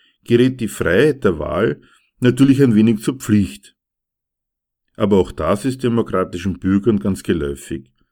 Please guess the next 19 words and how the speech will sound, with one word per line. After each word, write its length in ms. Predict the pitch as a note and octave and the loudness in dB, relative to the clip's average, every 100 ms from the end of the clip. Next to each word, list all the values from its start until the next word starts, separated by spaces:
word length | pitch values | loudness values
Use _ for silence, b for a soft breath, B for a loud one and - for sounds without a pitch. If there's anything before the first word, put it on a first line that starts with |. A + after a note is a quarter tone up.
| _ _ _ _ _ _ _ _ _ _ _ | _ _ _ _ _ _ _ _ _ _ _
Sie 180 | - | -10
können 340 | G#2 C3 F#3 D3+ | -2 0 2 0
sich 240 | C3 B2+ | -2 -2
sogar 320 | B2+ A#2+ A2 | -2 0 2
einen 220 | F#2+ F#2+ F2 | 2 0 -2
Lohn 360 | D#2+ F#2 D3 | -2 0 0
für 300 | D#3 - G#2 | -2 0 2
redliche 480 | A#2 C3 C#3 B2+ A#2 | 2 2 -2 -4 -4
demokratische 840 | A2 G#2 G#2 - F2 - G#2+ G#2 | -4 -2 -2 -2 -4 -4 -8 -6
Wahlpflichterfüllung 1000 | D#2+ E2 B2+ - A#2 - F#2 - A#2 A2 E2+ | -4 -4 -4 -4 -6 -4 -10 -4 -2 -2 -4
vorstellen 680 | - G2+ E3 - G#2+ G#2 | -4 -2 -2 -2 -2 2
und 180 | G#2+ G2 | 2 0
beweisen 500 | G#2 F2 F2+ F2 F#2 | 0 2 0 0 -6
damit 540 | - D#2 G2+ B2+ B2+ - | -6 -4 0 0 -2 -4
ihren 240 | G2+ F2+ | -2 -2
Scharfsinn 600 | - D#2+ B2+ - - G#2+ | -4 -6 -6 -6 -6 -6
bezüglich 520 | A2 G2+ B2+ B2 A2+ | -6 -8 -6 -4 -4
einer 220 | F#2+ E2+ | -4 -2
Regelung, 640 | D2+ E2 - B2+ C3+ C#3+ C3 | -4 -4 -2 -2 -2 -4 -12